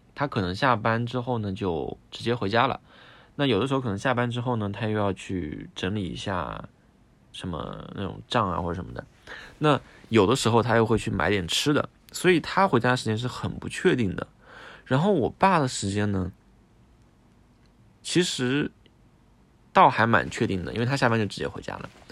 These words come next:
而且我爸是，他的身上，就是他，他的钥匙是很响的，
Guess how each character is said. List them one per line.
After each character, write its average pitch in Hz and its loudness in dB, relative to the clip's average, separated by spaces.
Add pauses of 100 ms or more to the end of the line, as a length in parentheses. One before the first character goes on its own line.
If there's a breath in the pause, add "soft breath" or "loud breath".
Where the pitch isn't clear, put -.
(320 loud breath)
而 117 2
且 156 4
我 117 6
爸 131 6
是， 120 -4
他 131 2
的 123 4
身 135 0
上， 117 0
就 110 -4
是 107 -6
他， 110 0
他 - -2
的 127 2
钥 131 4
匙 - -6
是 - -4 (800 loud breath)
很 104 2
响 60 0
的， - -12